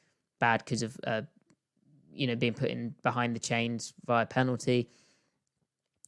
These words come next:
I think scheme-wise, for whatever reason, they haven't been able to find a run concept that they can rely on, which the offensive line can hit.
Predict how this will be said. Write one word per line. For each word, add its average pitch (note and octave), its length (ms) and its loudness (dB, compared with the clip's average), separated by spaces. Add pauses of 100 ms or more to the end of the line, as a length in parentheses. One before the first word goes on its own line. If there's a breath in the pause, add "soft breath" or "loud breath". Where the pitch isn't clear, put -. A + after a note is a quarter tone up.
(160)
I C3+ 60 6
think C#3 260 6
scheme-wise, D3 640 6
for C3 120 0
whatever C3 360 6
reason, C3 300 6
they B2 80 0
haven't B2+ 260 2
been B2+ 120 0
able A#2+ 80 0
to - 100 -20
find B2 480 0
a B2+ 100 -4
run B2+ 220 4
concept A#2+ 460 -2
that A#2 100 -6
they A#2+ 80 -4
can A#2+ 180 -8
rely A#2+ 420 6
on, A#2 260 -2
which - 320 -8
the C3 80 -4
offensive A#2+ 420 -4
line A#2 220 -8
can A2+ 160 -14
hit. A2+ 340 -2